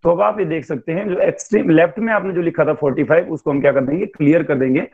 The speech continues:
तो ये हमारा ट्वेंटी, अ, सिक्स हंड्रेड ट्वेंटी फ़ाइव जो है, वो perfect square है, और उसका जो, uh, square root आता है, वो आता है ट्वेंटी फ़ाइव।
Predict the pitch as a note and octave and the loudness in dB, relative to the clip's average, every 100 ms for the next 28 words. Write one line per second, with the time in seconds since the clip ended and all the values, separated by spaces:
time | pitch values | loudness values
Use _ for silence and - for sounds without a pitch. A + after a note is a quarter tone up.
0 | - - - D3+ C#3+ G#3+ A#3 D#3+ D#3+ D#3+ | -20 -20 0 2 4 2 0 -2 0 2
1 | F3 - _ _ _ F3 F#3+ F#3+ F3 E3 | 2 0 _ _ _ -12 -8 -4 -2 2
2 | D3+ C#3+ C#3 A#3 A3 F#3 E3+ F3 E3+ D3 | 2 2 0 -2 0 2 2 0 0 -2
3 | D#3 D#3+ F#3+ F#3+ F#3 G3 - _ _ - | 0 -2 -2 -2 -6 -6 -8 _ _ -10
4 | D#3 - - E3+ E3+ G#3 G#3+ - - - | -10 -8 2 2 4 0 0 -4 -4 2
5 | F3+ F#3 F3+ A#3 - _ _ D3 D3+ D#3+ | 4 4 0 -6 -10 _ _ 0 0 -2
6 | D3 F#3+ G3+ F3 D3+ D3+ D3 D3 - _ | 0 2 2 0 -4 -4 -4 -6 -12 _
7 | _ _ _ - C#3 C3+ - D3+ D3+ F#3 | _ _ _ 0 0 0 0 2 4 2
8 | G3+ F#3 F#3+ F3 G#3+ D#3+ C#3 D3 F3 - | 2 0 -2 -4 -4 -2 -2 -2 -4 -2
9 | C#3+ C3+ C3+ C#3 B2 | -4 -2 -2 -2 -4